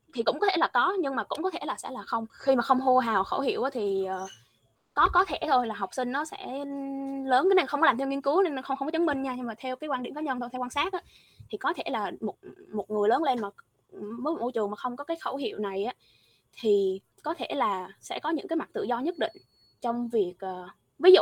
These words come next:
sơ, sơ lược thôi, ví dụ phát biểu trong lớp, thì phát biểu trong lớp như học sinh Việt Nam thì sẽ luôn phải giơ tay. Ờ, đúng rồi. Còn khi mà em học ở một cái môi trường nó, nó, nó khác á,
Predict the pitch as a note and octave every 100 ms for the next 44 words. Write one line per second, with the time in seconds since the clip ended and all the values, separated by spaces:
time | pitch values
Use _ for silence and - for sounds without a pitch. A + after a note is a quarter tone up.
0 | - - C4+ C4 B3+ C4+ B3+ G3+ - A#3+
1 | _ _ _ - E4+ - F#4 F4+ G#3 C#4
2 | C4+ C#4+ F#4+ _ _ - A#3+ D#4 C#4+ C#4+
3 | E4+ D#4 - C4 B3+ G3+ A#3 A#3 A#3 G3
4 | C#4 C4 - B3 B3 G#3+ - _ _ _
5 | _ _ - F#3 F3+ E3+ - - C4 C4
6 | F3 _ _ - G#3+ G3+ G3 - C4 B3
7 | F#3+ A#3 B3 B3 B3 A#3+ A#3 - - A3
8 | C4 F#3 - C#4+ D4 C4 B3 A3 G3 G#3+
9 | C4+ D#4 D#4+ - - - - B3+ C4 C#4
10 | D4+ D#4+ D#4 F#4+